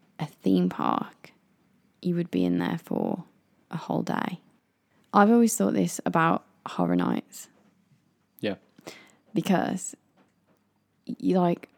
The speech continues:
Speaker 1: it would irritate me, I think. Like, you walk in every five minutes, "Rah, rah," like, and you're like, "Oh, okay, yeah, I'm scared." And then you go into a horror house, "Oh,
Speaker 2: Hmm.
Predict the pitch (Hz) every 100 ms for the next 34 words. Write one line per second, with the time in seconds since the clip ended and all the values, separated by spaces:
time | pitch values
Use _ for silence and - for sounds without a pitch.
0 | - - - 208 - 170 175 - 190 -
1 | - 180 175 165 - - 185 - _ _
2 | 190 165 185 180 170 - 160 160 165 160
3 | 156 156 160 151 - - 233 262 233 208
4 | 185 185 - 180 180 226 240 220 202 185
5 | - _ 208 175 165 - 180 170 165 190
6 | 233 233 233 214 214 214 202 202 208 -
7 | 190 180 175 180 190 180 170 170 165 170
8 | - 175 170 165 165 165 160 165 185 196
9 | 226